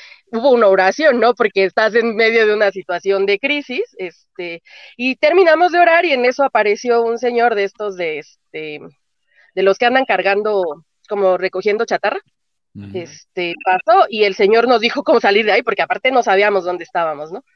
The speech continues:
Speaker 1: Este, y, y el señor nos ayudó, y en ese momento, pues, el señor se sintió como la respuesta de haber brincado, pero, pues, estábamos en medio de una situación de crisis.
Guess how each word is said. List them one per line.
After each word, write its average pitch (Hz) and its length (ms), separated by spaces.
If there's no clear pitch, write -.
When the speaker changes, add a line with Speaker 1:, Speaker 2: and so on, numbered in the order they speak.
Speaker 1:
Este, 165 840
y, 214 260
y 214 100
el 202 120
señor 240 280
nos 247 140
ayudó, 214 440
y 247 160
en 247 100
ese 359 180
momento, 294 440
pues, 262 180
el 185 80
señor 233 320
se 381 140
sintió 220 340
como 269 240
la 196 140
respuesta 208 580
de 233 60
haber 190 240
brincado, 277 420
pero, 214 160
pues, 180 100
estábamos 247 340
en 208 120
medio 220 260
de 208 80
una 226 160
situación 196 540
de 196 100
crisis. 269 440